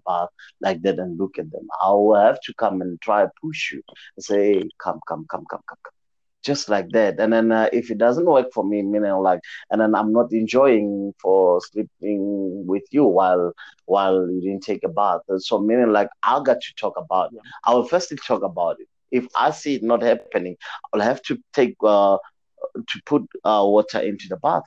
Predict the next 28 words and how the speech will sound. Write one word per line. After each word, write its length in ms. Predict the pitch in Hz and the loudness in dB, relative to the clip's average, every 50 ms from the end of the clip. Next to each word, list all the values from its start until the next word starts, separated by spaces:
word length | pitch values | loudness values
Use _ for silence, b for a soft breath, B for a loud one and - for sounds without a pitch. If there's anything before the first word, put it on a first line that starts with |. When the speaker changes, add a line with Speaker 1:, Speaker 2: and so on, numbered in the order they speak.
| _ | _
Speaker 1:
for 100 | - 90 | -6 -6
you. 220 | 92 85 71 - - - _ - | -6 -6 -10 -14 -18 -20 _ -6
And 120 | 117 117 | -2 0
then 120 | 117 113 113 | 0 0 0
if 160 | - 285 202 220 | -2 -4 -4 -4
it 80 | 180 | 0
doesn't 280 | 147 135 127 123 120 107 | 2 2 2 2 0 0
work 240 | 104 101 104 104 - | 2 2 2 2 2
for 120 | - 92 | -4 -6
me, 260 | 90 92 98 104 87 71 | -4 -4 -4 -4 -2 -2
and 160 | 101 101 98 | -4 -4 -4
then 140 | 98 98 95 | -6 -6 -6
it's 160 | 98 95 - | -8 -8 -8
something 280 | - 104 98 - 92 87 78 | -10 -10 -10 -10 -12 -4 -2
that 140 | 98 101 | 0 2
I 120 | 104 107 131 | 2 2 2
don't 220 | - 143 110 92 87 | 2 0 0 0 -2
like, 200 | 78 73 71 - B B B B B B _ - | -2 -2 -4 -6 B B B B B B _ 0
I 40 | |
mean, 280 | 120 117 110 107 104 101 | 2 2 2 2 2 2
like, 240 | 98 101 95 - - | 2 2 0 2 2
uh, 180 | 101 92 - - _ - | 2 2 2 0 _ 0
I'll 220 | - 95 107 110 | 2 2 4 4
have 220 | 113 113 110 110 - - - | 4 2 0 0 -2 -8 -4
to, 400 | 113 104 98 98 98 95 - - - - | -2 0 0 2 2 2 0 -2 -4 -4
I'll 220 | - 95 101 107 113 | 0 2 2 4 4
have 160 | 107 95 - - - | 2 2 0 -4 -6
to 260 | 107 104 98 98 95 | -4 -2 0 0 -2